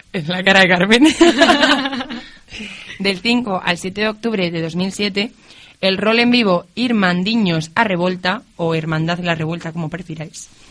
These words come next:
consiguió reunir a cuatrocientos ochenta y tres fanáticos del juego de rol para vivir una aventura basada en la segunda revuelta irmandiña. El récord fue llevado a cabo en el Castillo de Monterrey por la empresa Trece Negativo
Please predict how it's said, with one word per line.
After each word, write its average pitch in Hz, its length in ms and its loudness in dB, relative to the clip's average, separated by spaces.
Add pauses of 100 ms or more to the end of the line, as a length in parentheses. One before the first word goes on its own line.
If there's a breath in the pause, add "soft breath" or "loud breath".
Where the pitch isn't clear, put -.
(400 loud breath)
consiguió 240 400 2
reunir 240 400 2
a 196 100 2
cuatrocientos 196 880 0
ochenta 196 400 -4
y 180 60 -4
tres 214 400 -2
fanáticos 214 800 0
del 190 160 0
juego 202 380 2
de 170 100 0
rol 208 300 2 (400 loud breath)
para 196 160 2
vivir 202 260 2
una 233 120 0
aventura 220 420 2
basada 190 420 -2
en 185 80 -4
la 170 80 -6
segunda 180 400 -2
revuelta 185 580 -4
irmandiña. 175 600 -4 (680 soft breath)
El 190 140 0
récord 214 320 2
fue 214 140 -4
llevado 202 300 4
a 185 80 0
cabo 214 380 4
en 185 140 -2
el 175 120 -6
Castillo 180 520 -2
de 170 100 -2
Monterrey 208 580 0
por 202 180 -4
la 180 80 0
empresa 180 420 -2
Trece 196 300 -4
Negativo 196 560 -2